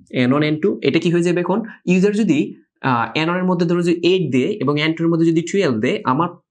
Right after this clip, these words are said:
এখানে এই চেকিংটার জন্য কি হয়ে যাবে? যদি এটা বড় হয়ে যায়, অটোমেটিক সে কি করবে? দেখো, এন ওয়ান কে চেঞ্জ করবে এল দিয়ে, যেখানে এই মানটা এখানে চলে আসবে, that's mean টুয়েলভ, এবং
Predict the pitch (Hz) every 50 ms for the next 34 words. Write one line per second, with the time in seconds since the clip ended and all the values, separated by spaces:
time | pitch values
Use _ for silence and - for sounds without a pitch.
0 | _ _ 165 - - 196 175 127 131 135 135 - 202 202 180 190 190 190 185 208
1 | 190 147 113 127 165 - - 165 160 180 175 180 185 185 233 - - - _ _
2 | _ _ _ _ _ _ _ _ - 139 151 165 175 170 165 165 165 151 156 185
3 | 214 175 180 180 180 175 190 220 220 185 170 165 165 165 170 165 196 185 185 185
4 | 180 - - - - - - 170 175 175 175 165 185 180 156 160 180 170 175 170
5 | 165 - - - - - 156 170 185 180 165 143 143 147 156 165 160 - 180 180
6 | 185 190 190 190 - 143 131 139 143 139 - - 165 156 147 147 156 156 - -
7 | - 127 120 120 127 123 147 139 123 113 120 143 180 - - _ _ _ _ _
8 | - 113 127 131 131 135 120 120 120 147 180 - - _ _ _ _ _ _ _
9 | _ _ _ - 135 123 123 123 120 120 117 110 113 110 104 104 127 120 113 104
10 | 101 101 95 160 190 165 120 107 - - 98 101 - - 117 104 - - 165 -
11 | - - - - - _ _ 127 113 113 113 113 113 113 -